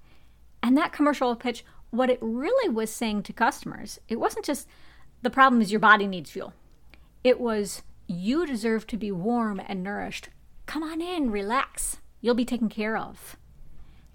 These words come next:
And the final key there is that you want to find a way to make that larger why or belief relatable to whoever you're pitching. And that connects to personalization, which I'll get to in a minute.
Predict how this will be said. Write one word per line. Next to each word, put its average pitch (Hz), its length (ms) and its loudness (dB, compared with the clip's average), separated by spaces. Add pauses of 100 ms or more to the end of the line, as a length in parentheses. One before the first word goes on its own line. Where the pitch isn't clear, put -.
(140)
And 233 100 2
the 240 60 0
final 277 440 -2
key 349 300 0
there 190 240 -2
is - 200 -8
that - 220 -6
you 208 80 -2
want 202 420 -4
to 277 100 -8
find 240 340 0
a 220 80 0
way 170 300 -2
to - 180 -4
make 233 280 0
that 208 260 -2
larger 190 440 -4
why 175 640 -6 (420)
or 214 100 0
belief 208 520 -4 (300)
relatable 214 920 -2
to 220 140 0
whoever 208 580 0
you're 180 160 -6
pitching. - 460 -10 (840)
And 226 160 4
that 320 220 0
connects 294 320 -2
to 294 100 -8
personalization, 180 840 -6 (280)
which 190 200 -4
I'll 180 100 2
get 214 200 -2
to 190 160 -6
in 170 80 -6
a - 40 -8
minute. - 220 -14